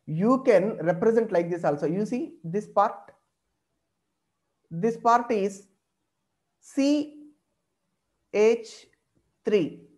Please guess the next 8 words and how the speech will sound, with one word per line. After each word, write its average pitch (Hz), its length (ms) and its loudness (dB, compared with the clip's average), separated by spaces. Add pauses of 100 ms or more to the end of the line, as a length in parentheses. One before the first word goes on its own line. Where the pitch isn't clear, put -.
isn't 208 300 0
it? - 280 -6 (560)
C 311 460 2
H 254 280 4
three 254 240 2 (200)
is 175 160 -2
bonded 190 600 4
with, 175 260 -4